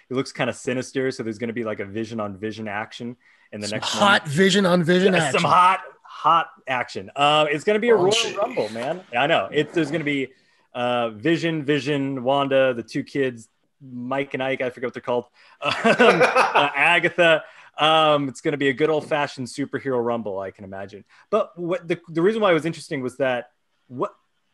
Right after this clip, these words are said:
Speaker 1: it, what, how do I put this into words? What did Wanda do?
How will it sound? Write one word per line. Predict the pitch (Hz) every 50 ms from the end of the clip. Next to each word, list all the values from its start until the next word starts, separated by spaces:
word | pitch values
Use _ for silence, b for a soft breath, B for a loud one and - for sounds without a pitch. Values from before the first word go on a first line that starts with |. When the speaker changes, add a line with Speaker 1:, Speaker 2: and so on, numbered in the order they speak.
| _ _ _
Speaker 1:
it, | - 175 151 _ _ _ _ _ _
what, | - 160 220 294 - - - _ _ _ _ _ _ _ _ _ _ _ _ _ _ _ _ _ _ _ b b b b
how | b 190
do | 202
I | 208 185
put | - - 170 -
this | - 143 -
into | 135 120
words? | 123 127 123 120 b b b b b
What | 123 135 233 320
did | 392 330 185
Wanda | 135 135 175 220 226 190 185
do? | 139 113 104 - - 120 127 95 80